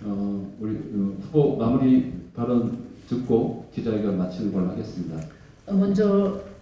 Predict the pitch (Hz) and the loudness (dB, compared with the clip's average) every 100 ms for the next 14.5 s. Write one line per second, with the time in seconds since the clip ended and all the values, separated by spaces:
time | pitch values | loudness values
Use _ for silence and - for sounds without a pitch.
0 | - 190 185 196 190 185 - - - - | -8 -4 2 6 6 4 -2 -10 -20 -20
1 | _ - - - 185 180 202 196 190 185 | _ -20 -20 -10 -4 0 2 8 8 8
2 | 175 - - - - - - - - - | 4 -2 -14 -20 -20 -20 -20 -20 -20 -20
3 | - - - - - - 156 - - - | -14 -8 -6 -6 -6 -6 -6 -8 -16 -6
4 | 175 196 214 196 190 185 175 180 196 180 | 4 6 8 8 6 4 2 4 6 6
5 | 175 175 156 156 240 - - - - - | 4 2 0 0 0 -2 -12 -20 -20 -10
6 | 175 175 175 180 185 190 180 175 170 170 | -8 -4 -4 -4 -2 0 0 -2 -4 -4
7 | 156 175 170 170 175 170 170 220 220 226 | -2 -2 -2 -4 -2 -2 -2 -2 -2 2
8 | 208 185 190 175 - 156 156 - - - | 4 4 0 0 -4 -4 -4 -4 -10 -20
9 | - - - - - 160 160 151 151 156 | -20 -20 -20 -20 -12 -10 -10 -10 -10 -8
10 | 185 180 151 156 180 - 156 156 170 147 | -8 -6 0 2 2 -2 -6 -6 -4 -4
11 | 156 160 139 170 175 165 151 147 185 233 | -4 -4 -4 -4 -2 -2 -2 -2 -2 -2
12 | 233 - - - - - - - 160 156 | -2 -12 -18 -20 -20 -20 -20 -16 -10 -6
13 | 156 151 180 185 202 202 190 190 170 170 | -4 -2 -2 2 4 6 4 2 0 4
14 | 180 180 175 - | 4 6 2 0